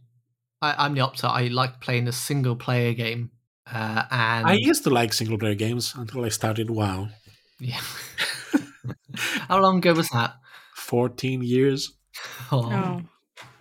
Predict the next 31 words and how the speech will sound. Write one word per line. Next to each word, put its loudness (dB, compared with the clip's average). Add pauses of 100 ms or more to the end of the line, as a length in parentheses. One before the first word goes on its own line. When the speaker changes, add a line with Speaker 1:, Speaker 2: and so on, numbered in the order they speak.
(320)
Speaker 1:
Wow. -2
Speaker 2:
Yeah. -6 (160)
I 0
mean, 6
I'm 0
on 4
and 2
off. -6 (100)
You -12
know, -8
I, -2
I -4
Speaker 1:
Yeah. 2
Speaker 2:
haven't 0
been -6
played, -4 (220)
playing 0
WoW -4
for -14
fourteen -12
years. -12
But, -4
um, -6 (180)
yeah. -6 (840)
Speaker 1:
Hmm. -4 (220)
Speaker 3:
I -6
do -2
like 2
the 0
occasional -4
game -2